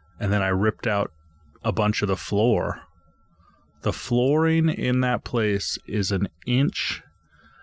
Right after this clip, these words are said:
I'm used to, like, plywood here in town, like, plywood floors. It's, like, three quarters of an inch thick.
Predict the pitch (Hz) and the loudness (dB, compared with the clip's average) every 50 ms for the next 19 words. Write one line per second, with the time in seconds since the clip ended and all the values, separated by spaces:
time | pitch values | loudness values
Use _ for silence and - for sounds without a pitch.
0 | - - _ _ _ _ - - - 110 117 127 127 131 131 - - - 117 107 | -20 -20 _ _ _ _ -12 -4 0 2 2 4 4 4 2 2 0 0 2 2
1 | 101 98 98 101 - _ - - 113 104 101 104 104 104 104 104 104 101 98 - | 4 2 2 0 -2 _ -6 -4 -2 0 2 2 2 2 4 4 2 2 0 -2
2 | - 110 104 101 104 101 - - 104 101 98 101 101 101 98 101 104 101 - - | -2 0 0 0 0 0 -2 -2 -4 -2 0 0 0 2 2 0 0 -2 -6 -12
3 | - - 107 101 95 - - - - - 120 107 104 104 104 92 - - 110 101 | -8 -4 -2 -2 -2 -4 -8 -14 -6 -2 0 0 2 2 0 0 -2 -2 -2 0
4 | 101 101 101 101 101 - - - - - - - _ _ _ _ _ _ _ _ | 2 2 2 2 0 0 -2 -6 -8 -10 -16 -20 _ _ _ _ _ _ _ _
5 | _ - - - - - _ _ - - - - 95 92 92 - - - - 113 | _ -20 -20 -20 -20 -20 _ _ -12 -8 -4 -2 -2 -2 -2 -6 -8 -4 -2 -2
6 | 101 - - 110 101 101 98 98 95 104 95 98 95 95 98 101 - - - - | -2 0 0 0 0 2 2 0 0 0 2 2 2 2 0 0 -2 -4 -4 -2
7 | 104 101 104 - - | -2 -2 -2 -4 -6